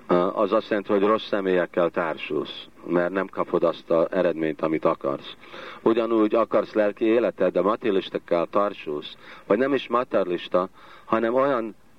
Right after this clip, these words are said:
lelki gyakorlók, akiben van anyagi vágy. Még hogyha jó barátom,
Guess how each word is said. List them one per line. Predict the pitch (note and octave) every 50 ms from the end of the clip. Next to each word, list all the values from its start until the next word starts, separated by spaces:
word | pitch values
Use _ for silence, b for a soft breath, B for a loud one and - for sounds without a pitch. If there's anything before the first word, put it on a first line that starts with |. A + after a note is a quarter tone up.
| - -
lelki | F#2+ G#2 B2+ C#3 D3 - - A#2+
gyakorlók, | G2 - C3+ D3+ - - D#3 B2+ G2 F#2 F2 E2 D#2 - - -
akiben | - A2 G#2+ - A#2+ A2 G2+ G#2+ G2
van | G2+ A2 G#2+ G2+ F#2+ F2 - - -
anyagi | - G2+ G#2+ A#2 G#2 F#2 F#2+ F#2+ E2+
vágy. | E2+ F#2 F#2 F2+ D#2+ D2+ D2 - - - - - - - - - - - - - - - - - - - - - - - - - - -
Még | - G2 A2+ A#2 -
hogyha | B2 A2+ - A#2
jó | G#2 A#2 C#3 D3 B2
barátom, | F#2+ G#2+ B2 C#3 C3+ G#2 F2 D#2+ - - D#2+ D2+ C#2+ -